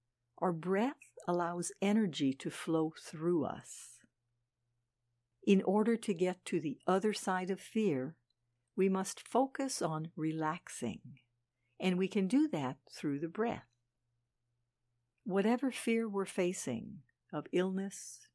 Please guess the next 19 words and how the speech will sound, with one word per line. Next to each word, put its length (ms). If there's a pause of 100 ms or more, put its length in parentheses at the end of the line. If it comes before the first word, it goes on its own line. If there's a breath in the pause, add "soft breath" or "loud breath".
(100)
job 340
loss, 640 (380)
relationship 800
problems, 720
et 100
cetera, 520 (880)
slow 800 (160)
and 260
relaxed 840 (100)
breathing 840 (640)
will 180
get 260
us 220
to 160
a 80
mental 680
and 140
emotional 720
state 680